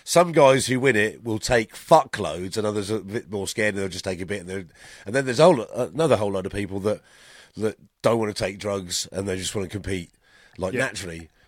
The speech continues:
Speaker 1: But there's also a, an echelon of people in there where you have to be test drug-free for a certain period of time. So it's not like you ever, you, you've never taken drugs, but you have to have not taken drugs for a while. So there's,
Speaker 2: Yeah.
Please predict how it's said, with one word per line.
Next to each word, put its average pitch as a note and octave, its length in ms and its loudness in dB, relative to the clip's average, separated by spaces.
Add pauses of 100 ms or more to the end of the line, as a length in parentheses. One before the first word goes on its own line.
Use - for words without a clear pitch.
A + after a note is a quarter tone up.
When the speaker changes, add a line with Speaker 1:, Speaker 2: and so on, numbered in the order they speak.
Speaker 1:
But D3+ 100 -2
there's F3 140 6
also C#3 680 6
a, C3 200 -6
an C#3 80 2
echelon B2+ 280 2
of A#2+ 60 -2
people B2+ 240 2
in A#2+ 60 -2
there B2 200 6
where A#2+ 120 2
you A#2+ 80 0
have D3 180 2
to - 220 -14
be A#2+ 220 -2 (520)
test - 260 4
drug-free C3 600 2
for C3 120 0
a B2 60 2
certain A2 320 2
period G2+ 280 -2
of A2 60 -2
time. G2+ 400 6 (480)
So - 180 0
it's C3 280 4
not F#3 160 8
like D3 180 8
you C3+ 140 2
ever, C3 280 6
you, B2 240 -4
you've A#2 220 -8
never D#3+ 160 6
taken A2 240 0
drugs, G#2 220 -2
but B2 100 -4
you G#2+ 80 0
have B2+ 180 4
to A#2+ 80 -4
have G#2+ 80 -4
not A2+ 200 -4
taken G#2+ 180 -4
drugs G2 320 -8 (300)
for G#2 260 -2
a G#2+ 60 -6
while. D#2+ 280 -8
So C#3+ 140 -2
there's, D3+ 220 2
Speaker 2:
Yeah. B2 260 0